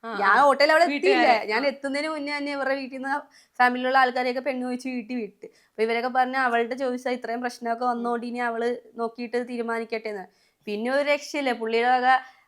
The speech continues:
Speaker 2: ആ, ഓരോ ദിവസം ഓരോരുത്തരെ വീട്ടിൽ വിടുക. വഴി വെച്ച് കാണുമ്പോ അവരെ കൊണ്ട് പറയിപ്പിക്കല്, ഇവരെ കൊണ്ട് പറയല്. അങ്ങനെ പറഞ്ഞ് പറഞ്ഞ് പറഞ്ഞ് ലാസ്റ്റ് പുള്ളി ആത്മഹത്യാ ശ്രമം വരെ എൻ്റെ അടുത്ത് ക്രിയേറ്റ് ചെയ്ത്.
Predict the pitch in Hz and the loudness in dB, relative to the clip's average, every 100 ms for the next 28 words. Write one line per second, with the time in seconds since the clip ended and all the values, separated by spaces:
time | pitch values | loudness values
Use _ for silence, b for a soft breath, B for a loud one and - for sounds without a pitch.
0 | - 190 185 202 214 277 349 330 330 349 | 0 2 4 2 6 6 6 2 2 2
1 | 285 277 294 277 269 262 233 220 226 233 | 2 2 -2 -4 -6 -2 2 2 2 0
2 | 233 247 240 233 240 226 220 220 220 233 | 0 0 0 4 4 4 2 -4 0 2
3 | 220 214 220 226 220 220 220 226 233 247 | 0 -2 -8 -6 -6 -4 -6 -4 -4 -2
4 | 247 262 277 247 254 262 269 262 269 262 | -4 2 2 2 -2 -2 -4 -2 0 -2
5 | - 285 311 _ _ 240 269 247 226 233 | -4 -12 -12 _ _ 0 6 6 4 -4
6 | 247 233 - 269 285 277 262 254 247 262 | -8 -10 -4 -2 0 -2 -2 0 0 -2
7 | 262 - 226 214 254 254 240 247 262 226 | -10 -6 -4 -2 -4 -4 -4 -4 -4 -6
8 | 220 | -6